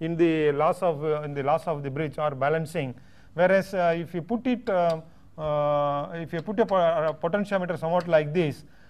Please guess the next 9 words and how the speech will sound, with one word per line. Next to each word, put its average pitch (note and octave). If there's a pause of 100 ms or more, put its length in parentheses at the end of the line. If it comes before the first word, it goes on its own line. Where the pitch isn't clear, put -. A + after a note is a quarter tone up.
(140)
against, F#3
uh, F3+
which G#3+
we, G3
um, E3
uh, -
operate E3
this E3
contact, D3+